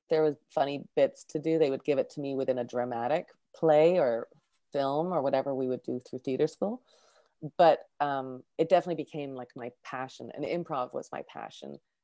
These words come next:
And then I was like, "I don't, I don't care if I ever do Shakespeare," which is something I never thought I'd say, but I was like,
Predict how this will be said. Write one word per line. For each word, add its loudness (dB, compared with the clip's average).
And -4
then -4
I -4
was -6
like, -2
"I 2
don't, 0
I -14
don't -10
care 2
if -4
I 0
ever -4
do -6
Shakespeare," -6
which 4
is 6
something 6
I 6
never 8
thought 6
I'd 4
say, 6
but 4
I 8
was 0
like, 4